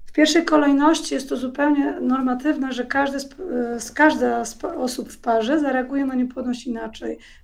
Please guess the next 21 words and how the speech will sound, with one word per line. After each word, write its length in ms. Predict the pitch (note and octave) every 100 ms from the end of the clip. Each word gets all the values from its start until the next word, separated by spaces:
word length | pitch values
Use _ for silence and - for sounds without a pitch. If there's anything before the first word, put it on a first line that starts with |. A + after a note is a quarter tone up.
| -
ponieważ 280 | D#4 D#4 D#4
jesteśmy 400 | - C#4+ - C4
różnymi 400 | B3+ A3 G#3+ A3
ludźmi, 380 | C4+ D4 B3
mamy 240 | A#3 A3+ A3
różne 320 | A3+ G#3+ A3
temperamenty, 720 | A3+ A3 A3+ A3 A3+ C4 C4
osobowości, 840 | A#3+ - G#3+ G3+ G#3+ A#3+ A#3+ - A3 - - - -
e, 220 | A3 G#3+ A3 - -
różne, 420 | A#3+ B3 A#3+ A3+ A3+ - -
różne 240 | B3+ B3
też 140 | B3 -
spojrzenia 540 | - B3 A#3 C4+ B3+
na 140 | A#3
wiele 220 | A3 A#3 A3+
spraw 420 | - C4+ D#4 D4+
i 140 | C4+ - - - -
dla 100 | B3
każdego 840 | B3 C4+ B3 B3 - D#4 D#4 C4+ B3+
z 120 | -
partnerów 500 | - B3 D#4 D#4